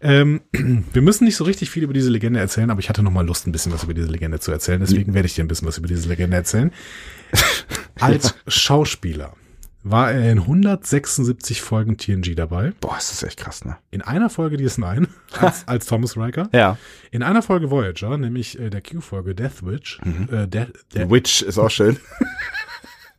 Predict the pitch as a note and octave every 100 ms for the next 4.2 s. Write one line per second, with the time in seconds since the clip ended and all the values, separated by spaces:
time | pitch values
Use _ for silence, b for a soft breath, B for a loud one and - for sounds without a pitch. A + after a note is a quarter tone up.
0 | B B B D3+ E3 - A2 G2 - C#4+
1 | F4+ G3+ D#3 F#3 D3 E3+ D4+ F#4+ D#4+ F3+
2 | C4+ - - G#3+ G3+ C#4+ B B B D3
3 | - C#3+ C#3+ C#3 C#3+ C3 A#2 A#2+ A2+ G2+
4 | F#2+